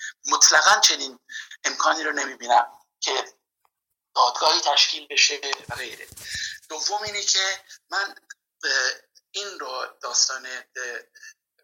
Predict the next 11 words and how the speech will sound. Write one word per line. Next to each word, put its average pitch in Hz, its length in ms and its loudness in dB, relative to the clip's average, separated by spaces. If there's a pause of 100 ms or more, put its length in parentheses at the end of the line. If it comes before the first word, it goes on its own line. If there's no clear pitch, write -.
(100)
هواپیمای 127 760 -12
اوکراینی 123 640 -14
رو، 170 440 -8 (600)
اه، 127 360 -6 (640)
به - 60 -12
عنوان 175 360 0
جنایت 165 380 2
جنگی 151 360 2
می‌بینم. 120 440 -4 (340)
جنبش 147 300 2
دادخواهی 151 760 4